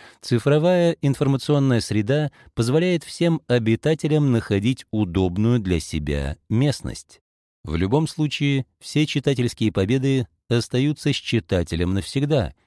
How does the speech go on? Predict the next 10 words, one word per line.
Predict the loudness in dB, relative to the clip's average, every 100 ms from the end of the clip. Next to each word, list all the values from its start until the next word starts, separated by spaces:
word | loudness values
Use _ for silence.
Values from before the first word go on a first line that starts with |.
| _
и | -4 -4
складываются | -4 -4 -2 -2 -2 -2 -4 -4 -4
в | -2
его | -2 -2 -2
способности | -2 -4 -4 -4 -4 -4 -6 -6 -6
понимания. | -2 0 0 -2 -4 -8 _ _ _ _ _ _ _ -20
С | -10
современной | -4 0 2 2 2 2
литературой, | 0 0 0 0 0 0
правда, | 0 0 2 0